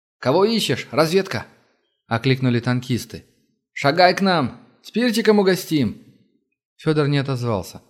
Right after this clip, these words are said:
Чем дольше он искал – тем все больше разгоралось в нем поначалу смутное желание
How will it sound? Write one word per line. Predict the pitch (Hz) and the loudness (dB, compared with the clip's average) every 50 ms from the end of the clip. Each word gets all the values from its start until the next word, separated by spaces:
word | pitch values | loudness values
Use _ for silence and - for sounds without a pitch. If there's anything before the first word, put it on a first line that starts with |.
| _ _ _ _ _ _ _ _ _ _ - | _ _ _ _ _ _ _ _ _ _ -10
Чем | - - 127 123 120 | -4 0 2 2 4
дольше | 131 135 131 131 - 135 | 4 2 2 2 0 -2
он | 120 123 123 123 | 0 0 0 0
искал – | 117 - - - 139 139 143 143 - - _ _ _ _ _ _ - | -2 -4 -6 -4 -2 -2 -4 -6 -10 -20 _ _ _ _ _ _ -2
тем | - 123 117 | -2 -2 0
все | - - 131 120 | 0 -2 -2 -2
больше | 110 113 123 143 139 - 135 127 | 0 0 0 0 0 0 -2 -2
разгоралось | 123 117 107 110 117 113 120 123 127 127 117 - | -2 -2 -2 0 0 0 2 0 0 0 -2 -4
в | - 123 | -4 -2
нем | 123 123 117 110 | -2 0 -2 -2
поначалу | 120 117 117 113 113 - 127 120 117 107 | -2 -2 -2 -2 -2 -2 -2 -2 -2 -4
смутное | - - 120 123 123 123 123 117 113 101 | -6 -4 -2 -2 -2 -2 -2 -4 -4 -2
желание | 110 113 117 117 113 117 113 110 104 | -2 -2 0 0 0 2 0 0 -2